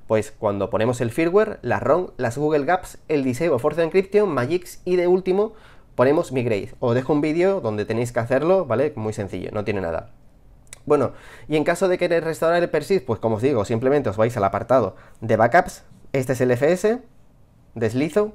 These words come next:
y listo. Y si tuviera el persist, le doy, deslizo y listo. No tiene más, os lo digo, está ahí todo en la guía bien escrito, eh, muchísimo más intuitivo que lo que estoy hablando aquí ahora mismo y listo. Así que para terminar tienes,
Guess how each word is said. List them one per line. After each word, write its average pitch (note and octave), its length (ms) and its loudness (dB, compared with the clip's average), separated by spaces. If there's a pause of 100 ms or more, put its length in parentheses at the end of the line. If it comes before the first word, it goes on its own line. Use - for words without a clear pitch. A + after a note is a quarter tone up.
y C3+ 100 0
listo. G2+ 320 -4 (300)
Y D3 80 -4
si E3 80 -2
tuviera E3+ 240 4
el B2+ 100 2
persist, A#2+ 460 -2 (260)
le A#2+ 160 4
doy, F3+ 340 6
deslizo C3 560 -2 (100)
y B2+ 60 -2
listo. A2 360 -4 (160)
No D#3+ 140 0
tiene F3 140 2
más, C3 260 0
os B2 120 -2
lo A#2+ 100 4
digo, C3+ 220 2
está B2+ 100 -4
ahí C#3+ 80 2
todo D3+ 300 2
en D3 60 2
la C#3 100 0
guía D3+ 160 0
bien C#3 160 0
escrito, F#3 640 0 (340)
eh, A2 560 2
muchísimo B2 420 -4
más C#3 200 0
intuitivo C3+ 480 0
que C3 80 2
lo B2 80 2
que B2+ 60 -2
estoy C#3 140 -2
hablando B2+ 220 2
aquí B2 140 0
ahora A2+ 120 6
mismo G3 600 0
y A2+ 160 -4
listo. A#2 320 -4 (480)
Así D3+ 180 0
que F#3+ 140 4
para C#3+ 180 4
terminar C3 380 0
tienes, G3 420 0